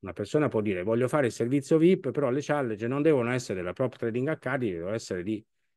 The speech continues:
eh, Fintoki, devono essere di F T M O, di Fund N X", potete evidentemente, eh, eh, scegliere quella che volete. Ehm, però, l'ho già detto,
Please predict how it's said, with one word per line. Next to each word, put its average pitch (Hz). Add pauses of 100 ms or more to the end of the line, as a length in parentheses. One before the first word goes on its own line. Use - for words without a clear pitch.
(280)
eh, 80
Fintoki, 151
devono 95
essere -
di 101
F -
T 104
M 98
O, 160
di 117
Fund 90
N 135
X", -
potete 110 (380)
evidentemente, 120
eh, 92 (640)
eh, - (120)
scegliere 143
quella 120
che 117
volete. 85 (720)
Ehm, 82
però, 190 (560)
l'ho 92
già 123
detto, 135